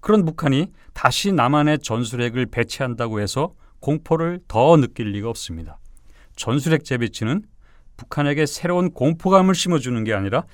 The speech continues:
익숙한 과거로 돌아간다는 신호를 줄 뿐입니다. 공포에 관한 한 남북 간에는 도대체 균형이라는 것이 생길 수가 없습니다. 한미연합군의 세계 최강의 무력에도 남한이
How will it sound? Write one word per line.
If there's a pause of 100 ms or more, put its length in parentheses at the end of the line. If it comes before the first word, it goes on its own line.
(240)
익숙한 (260)
과거로
돌아간다는
신호를
줄
뿐입니다. (1200)
공포에
관한
한
남북
간에는
도대체
균형이라는
것이
생길
수가
없습니다. (480)
한미연합군의
세계
최강의
무력에도 (640)
남한이